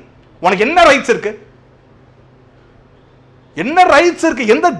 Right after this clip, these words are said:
தைரியத்துல நீ பேசிக்கிட்டு இருக்க? இந்த பார், நான் எல்லாம் சினிமா பண்ணணுன்ற அவசியம் எல்லாம் கிடையாது, நான் எல்லாம் சினிமால இல்லைன்னா அவசியம் கிடையாது. எனக்கு என்ன, மிஞ்சு மிஞ்சு போனா இந்த ஒரு ரெண்டு படம், இன்னும் ஒரு மூணு படத்துக்கு கமிட் பண்ணிருக்கேன், அவ்வளவுதான். எனக்கு சின்ன சின்ன,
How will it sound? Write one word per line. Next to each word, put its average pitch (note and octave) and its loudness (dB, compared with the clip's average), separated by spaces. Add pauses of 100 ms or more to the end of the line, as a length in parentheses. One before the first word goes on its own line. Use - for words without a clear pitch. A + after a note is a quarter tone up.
தைரியத்துல F4+ 2
நீ C#4+ -6
பேசிக்கிட்டு A#3+ -4
இருக்க? D#3+ -2 (1120)
இந்த G3+ -2
பார், A#3 6
நான் G#3 4
எல்லாம் A#3 0
சினிமா A#3 0
பண்ணணுன்ற G#3+ -2
அவசியம் G3+ 0
எல்லாம் G3+ 0
கிடையாது, F3 -2 (220)
நான் F#3+ 2
எல்லாம் A3+ 2
சினிமால A#3+ 2
இல்லைன்னா A3+ 0
அவசியம் G#3 -2
கிடையாது. D#3+ -4 (300)
எனக்கு G#3 0
என்ன, A#3 2 (320)
மிஞ்சு A#3 -2
மிஞ்சு A#3+ -2
போனா A#3 2
இந்த A#3 0
ஒரு A3 2
ரெண்டு A3 -2
படம், B3+ 2 (180)
இன்னும் A#3+ 4
ஒரு A#3 4
மூணு A#3 2
படத்துக்கு A#3 0
கமிட் A#3 0
பண்ணிருக்கேன், A3 0
அவ்வளவுதான். A3 2 (160)
எனக்கு G#3+ -4
சின்ன A#3 0
சின்ன, A3 0